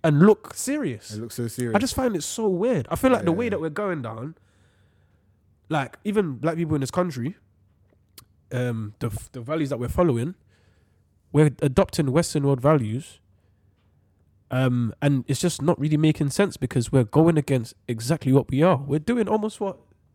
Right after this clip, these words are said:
Speaker 2: Yeah.
Speaker 1: Do you know what I'm saying?
Speaker 2: Yeah, yeah,
Speaker 1: I just
Speaker 2: yeah.
Speaker 1: find it weird, bro.
Speaker 2: Could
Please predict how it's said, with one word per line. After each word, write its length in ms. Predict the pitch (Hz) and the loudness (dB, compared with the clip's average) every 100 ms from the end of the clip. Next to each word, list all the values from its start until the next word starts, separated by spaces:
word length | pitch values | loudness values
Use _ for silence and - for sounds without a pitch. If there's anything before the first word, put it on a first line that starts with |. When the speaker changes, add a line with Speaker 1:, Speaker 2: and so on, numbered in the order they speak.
| - | -20
Speaker 2:
Yeah. 140 | 113 107 | -12 -8
Speaker 1:
Do 440 | 107 104 101 98 | -8 -8 -8 -8
you 100 | 127 | -4
know 60 | 247 | -2
what 60 | |
I'm 60 | 262 | -2
saying? 320 | 320 359 151 | -4 -2 -2
Speaker 2:
Yeah, 200 | 107 110 104 | -4 -6 -6
yeah, 320 | 101 95 90 | -8 -8 -4
Speaker 1:
I 40 | 220 | -4
just 120 | 320 | -2
Speaker 2:
yeah. 20 | |
Speaker 1:
find 160 | 294 247 | 0 0
it 100 | 151 | -2
weird, 440 | 139 349 349 127 | -2 0 0 -2
bro. 180 | 123 | 0
Speaker 2:
Could 40 | 156 | 0